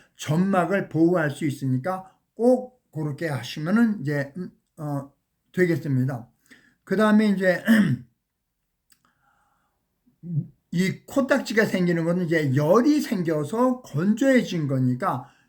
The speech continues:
열을 내리는 것이 중요하고, 특히 어린 애들은 이제 열이 많다 보니까 코가 막힐 염려가 굉장히 많아요.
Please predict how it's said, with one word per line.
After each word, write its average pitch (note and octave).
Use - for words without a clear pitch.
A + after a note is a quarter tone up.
열을 E3+
내리는 G3+
것이 F#3
중요하고, C3+
특히 F#3+
어린 C4
애들은 E3+
이제 C#3
열이 F#3
많다 D3
보니까 C3+
코가 A#3
막힐 C#3+
염려가 D3
굉장히 E3
많아요. C#3+